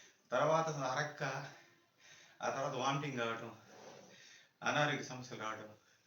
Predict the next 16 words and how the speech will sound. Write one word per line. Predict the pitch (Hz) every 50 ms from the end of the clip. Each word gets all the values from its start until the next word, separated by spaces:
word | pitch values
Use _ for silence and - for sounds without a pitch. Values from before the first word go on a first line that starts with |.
| _ -
ఇవన్నీ | 120 123 135 143 147
చాలా | 143 139 131 127 135
వస్తాయి. | 135 135 - - 120 110 - - - _ _ _ _ - - - - - - - - -
నోటికి | - - - - - - - 175
రుచిగా | 175 - 156 165
ఉన్న | 175 170 160 147
ఫుడ్ | 160 - -
తింటే | 160 160 151 156 165 180 - - - - - 131 127 - - - -
ఆరోగ్యానికి | 123 143 160 170 156 160 160 147 160
అంత | 156 156 151
ప్రమాదమో, | 139 156 156 156 160 160 160 175 202 - - - - - - - - - - - - - - - - - - - - - - - - - -
చెవులకి | 160 175 180 180 - 180
ఇంపైన | 170 156 180 185 180
మాటలు | 175 165 160 143 156
విన్నాం | 151 156 165 165 156
అనుకో, | 147 135 113 117 127 123